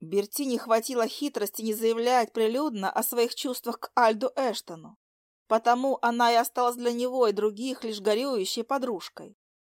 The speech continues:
а невероятной подозреваемой в убийстве.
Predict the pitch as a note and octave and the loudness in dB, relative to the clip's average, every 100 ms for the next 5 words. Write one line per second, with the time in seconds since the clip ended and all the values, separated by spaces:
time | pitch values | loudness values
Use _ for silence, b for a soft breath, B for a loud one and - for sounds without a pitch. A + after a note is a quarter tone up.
0 | - F3+ F#3 F#3 F#3 F3+ F3 F#3 F3+ F3+ | -10 -6 0 0 2 2 0 -2 -6 -6
1 | F3 F#3 F#3+ C#4 B3 E3 F#3+ C#4 A3 D#3+ | -4 -2 0 0 0 -4 -6 -4 -4 -6
2 | - - - | -8 -14 -20